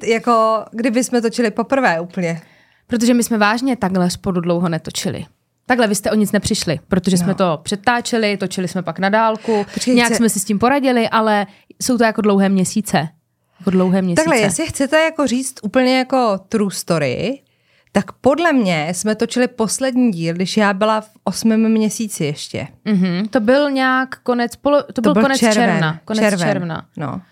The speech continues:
Speaker 2: Takže červenec, srpen a půlka září.
Speaker 1: Že to není žádná sranda, pak už nemůžete dýchat, pak se nemůžete hýbat, pak už vlastně teda rodíte, protože to
Speaker 2: To jsme
Speaker 1: dítě,
Speaker 2: nechtěli pokoušet.
Speaker 1: to dítě nemůžete nosit věčně. Takže, jak jsme zjistili, naštěstí ho nemůžete nosit věčně.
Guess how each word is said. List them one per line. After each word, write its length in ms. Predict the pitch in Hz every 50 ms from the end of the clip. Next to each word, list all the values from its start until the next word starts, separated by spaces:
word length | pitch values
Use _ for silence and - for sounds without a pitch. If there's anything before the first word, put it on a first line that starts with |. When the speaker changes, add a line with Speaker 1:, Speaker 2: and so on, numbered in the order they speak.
| _ _ _
Speaker 2:
Takže 160 | - 202 190
červenec, 540 | 180 - - 240 233 240 247 240 240 233 - - - -
srpen 600 | - 226 214 - - 208 202 202 202 202 196 196 - _ _ _ _ _ _
a 40 | -
půlka 320 | - - 190 180 - 185
září. 220 | 170 - - - -
Speaker 1:
Že 100 | - 175
to 100 | 180 196
není 160 | 190 185 190
žádná 220 | 185 190 180 185
sranda, 300 | 180 - 214 208 208 208
pak 160 | 185 185 180 -
už 80 | 160
nemůžete 300 | 185 180 170 180 170 170 160
dýchat, 260 | 165 175 190 196 180
pak 120 | 180 -
se 120 | - 190 190
nemůžete 360 | 175 170 170 160 165 - 175
hýbat, 280 | 175 185 180 196 190 - -
pak 80 | 175
už 120 | - - 165
vlastně 260 | 185 170 - - 196
teda 180 | - 180 185 175
rodíte, 340 | 175 180 175 190 180 202 196
protože 160 | 190 180 180
to 100 | 180 -
Speaker 2:
To 40 | -
jsme 60 | 170 233 226
Speaker 1:
dítě, 40 | 220
Speaker 2:
nechtěli 220 | 185 - 240 220
pokoušet. 360 | 190 - 175 - 233 208 - 285
Speaker 1:
to 60 | -
dítě 200 | 240 208 254 277
nemůžete 360 | 233 226 214 170 226 - 214
nosit 220 | 190 190 190 214
věčně. 440 | 190 175 196 185 - - 233 233 233 - - - - - - - -
Takže, 240 | 262 262 185 - - - 254 233 - - - _ _ _ _ _ _ _ _ _ _
jak 100 | 180 -
jsme 160 | - 190 185
zjistili, 380 | 180 180 175 - - 190 190 190
naštěstí 480 | 196 185 - - 226 - - 196 202
ho 80 | 196 202
nemůžete 320 | 180 180 175 185 180 185
nosit 200 | 175 175 175 180
věčně. 340 | 175 175 175 175 - 220 233